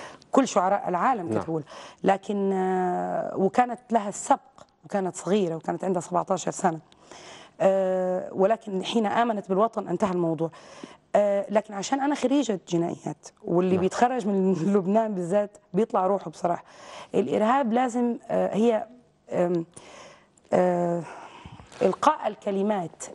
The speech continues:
Speaker 2: نعم.
Speaker 1: ب-، بمكانها الخطأ هي معلومة خطأ.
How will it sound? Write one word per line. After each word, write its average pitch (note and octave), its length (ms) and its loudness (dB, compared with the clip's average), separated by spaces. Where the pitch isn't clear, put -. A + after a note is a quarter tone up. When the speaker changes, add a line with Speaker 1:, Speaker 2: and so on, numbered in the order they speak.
Speaker 2:
نعم. C3 160 -2
Speaker 1:
ب-، G#3 320 2
بمكانها G#3 580 2
الخطأ A3 420 -2
هي A#3 340 2
معلومة F#3 420 0
خطأ. - 360 -4